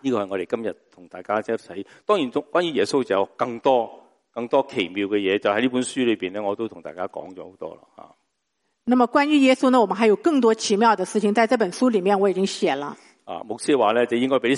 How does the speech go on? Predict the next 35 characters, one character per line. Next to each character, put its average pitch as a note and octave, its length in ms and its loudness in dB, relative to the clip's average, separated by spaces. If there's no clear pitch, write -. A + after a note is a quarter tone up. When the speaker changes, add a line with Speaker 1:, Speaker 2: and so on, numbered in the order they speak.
Speaker 1:
時 A#2 80 -10
間 G#2+ 200 -4
大 F#2+ 140 -4
家 B2 140 -2
問 G2 180 -6
下 F2+ 100 -4
問 F2+ 140 -10
題， D2+ 260 -20
噉 A#2 180 -8
我 A2 120 0
所 A2 200 0
以 A#2 60 0
呢， A2 120 0
我 A2 80 -2
就 F#2 100 -6
暫 - 160 -8
時 - 140 -16
停 E2+ 220 -20
喺 F2+ 80 -18
呢 G#2 140 -12
度， E2 140 -14
好 F2 60 -20
嗎？ E2+ 200 -20
Speaker 2:
那 B3+ 60 4
么 C4 140 4
我 G#3+ 120 6
暂 G#3 220 2
时 A3 100 -2
停 A#3+ 200 2
到 B3 120 6
这 B3 120 4
里， F#3+ 180 2
因 A#3 160 4
为 C4+ 140 4
呢， A#3 200 4